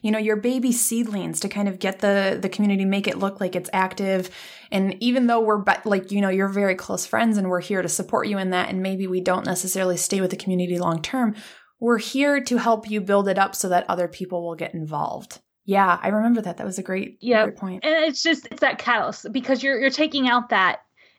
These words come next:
Speaker 2: it's scary to be the first person to comment because these people aren't scared to comment. These people are excited to be here
Speaker 1: Right.
Speaker 2: to support you. And so once they kind of, they hit that icebreaker, it's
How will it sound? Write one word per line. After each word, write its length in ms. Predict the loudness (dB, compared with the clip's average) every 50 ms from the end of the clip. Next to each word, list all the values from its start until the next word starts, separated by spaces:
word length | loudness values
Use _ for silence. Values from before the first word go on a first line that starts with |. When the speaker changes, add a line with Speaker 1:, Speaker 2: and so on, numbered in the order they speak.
| _ _
Speaker 2:
it's 260 | 0 0 0 0 -2 -14
scary 600 | -20 -20 -20 -10 -4 0 2 2 4 4 2 2
to 80 | 0
be 100 | 0 0
the 80 | 0 0
first 280 | 2 2 0 0 0
person 260 | -2 -2 -2 0 0 -2
to 60 | -2
comment 420 | 0 0 0 0 2 0 -2 -2
because 220 | -2 0 0 2 2
these 160 | 2 0 2
people 240 | 0 0 2 2 2
aren't 140 | 0 0
scared 180 | 0 0 0 0
to 40 | 0
comment. 320 | -2 -2 0 0 0 0 0
These 200 | 0 0 0 0
people 240 | 0 0 2 2
are 60 | 2 2
excited 520 | 0 -2 -4 0 0 2 2 2 2 0 -2
to 40 | -6
be 160 | -6 -6 -4
here 120 | -4 -4 -4
Speaker 1:
Right. 120 | -4 -4
Speaker 2:
to 40 | -4
support 360 | -6 -2 0 0 0 0 0 -6 -8
you. 160 | -8 -8 -8 -8 -14 -16 -12 -6 -2
And 140 | 0 2 2
so 120 | 2 0 0
once 400 | 0 0 0 0 0 -2 -4 0
they 440 | 0 2 2 2 2 0 -2 -6 -8
kind 240 | -6 -2 0 0 2
of, 80 | 2
they 100 | 2 0
hit 180 | -2 -2 -2 0
that 180 | 0 0 2 2
icebreaker, 560 | 2 2 0 0 -2 0 0 0 2 2 0 0
it's 220 | 0 0 -2